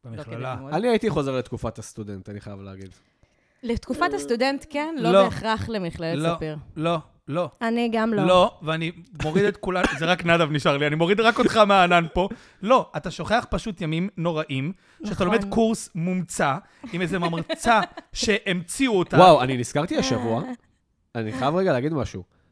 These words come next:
Speaker 3: שלקראת פרק, אה, אקדמיה שאנחנו נעשה, כשהייתי בפרו-סמינריון, נכנסתי למרצה שלי, אה, נקרא לה ממר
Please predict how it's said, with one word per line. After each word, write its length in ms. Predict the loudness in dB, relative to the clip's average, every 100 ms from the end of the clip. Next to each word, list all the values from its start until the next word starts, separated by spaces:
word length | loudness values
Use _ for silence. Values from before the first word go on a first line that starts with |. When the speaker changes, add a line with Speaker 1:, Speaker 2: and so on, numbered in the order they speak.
| _ _ _ _
Speaker 3:
שלקראת 720 | -10 -2 0 0 -4 -6 -4
פרק, 320 | -4 -4 -4
אה, 60 | -6 -4 -4 -4 -6 -10
אקדמיה 440 | -14 -8 -6 -6
שאנחנו 280 | -8 -12 -14
נעשה, 280 | -14 -16 -18 -20 _ _ -16
כשהייתי 360 | -8 -8 -6
בפרו-סמינריון, 720 | -4 -2 -4 -6 -8 -6 -4
נכנסתי 300 | -4 -6 -8
למרצה 420 | -8 -8 -8 -10 -8
שלי, 320 | -8 -10 -12 -16 _ _ _ _ _ -6
אה, 320 | -2 0 -2 -6 _
נקרא 340 | -12 -10 -4 0
לה 300 | 2 2 0 -6 _ _ _ _ _ -16 -14 -8 2
ממר 640 | 6 8 10 10 10 6